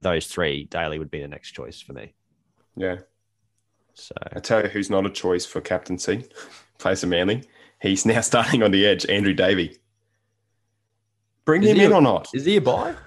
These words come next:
Speaker 3: Yeah.
Speaker 1: No, no, he's not.
Speaker 2: He can't be.
Speaker 1: He's not, 'cause Schuster's coming back in two weeks.
Speaker 2: Exactly.
Speaker 1: It, it, it's no point. There's no point to me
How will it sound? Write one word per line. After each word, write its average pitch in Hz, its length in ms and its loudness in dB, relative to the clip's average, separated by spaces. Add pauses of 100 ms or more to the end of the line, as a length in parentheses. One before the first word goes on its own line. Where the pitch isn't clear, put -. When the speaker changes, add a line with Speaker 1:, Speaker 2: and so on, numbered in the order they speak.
Speaker 3:
Yeah. - 400 -4 (240)
Speaker 1:
No, 101 200 -8
no, 95 60 -4
he's 82 160 -8
not. 82 420 -10 (360)
Speaker 2:
He 117 100 0
can't 120 300 0
be. - 160 -8 (440)
Speaker 1:
He's 98 180 -4
not, 104 280 0
'cause 104 140 -6
Schuster's - 380 -4
coming 104 260 -2
back 85 340 -4 (340)
in 90 100 -10
two 92 220 -6
weeks. - 520 -8 (1160)
Speaker 2:
Exactly. 92 520 -6 (320)
Speaker 1:
It, - 340 -12 (120)
it, - 180 -12
it's 101 180 -8
no 98 160 -2
point. 85 400 -8 (240)
There's 98 140 -10
no 104 120 -4
point 92 260 -8
to - 80 -14
me 101 300 -6